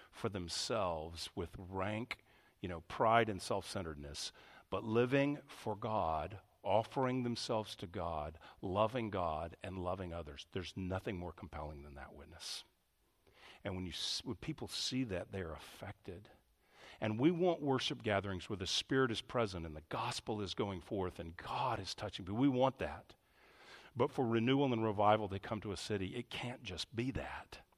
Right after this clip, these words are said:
It has to be people scattering in worship and worshiping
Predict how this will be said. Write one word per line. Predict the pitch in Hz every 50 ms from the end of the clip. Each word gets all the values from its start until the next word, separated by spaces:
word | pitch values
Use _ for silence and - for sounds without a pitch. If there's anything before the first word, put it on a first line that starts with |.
| _ _ _ - - - - - -
It | - 107 90
has | 90 - 131 135 131 -
to | - 143
be | 107 117 117
people | 98 - - 135 131 - - 95 90 104 - - - _ _ _ _ _ _ _ _ - _ _ - -
scattering | - - - - - - 131 - - 117 110 104 92 87 82
in | 82 82 82
worship | 78 78 71 - - - 76 - - - _ _ - - - - - -
and | 110 98 104 104
worshiping | 107 117 131 - - 160 - - 135 135 139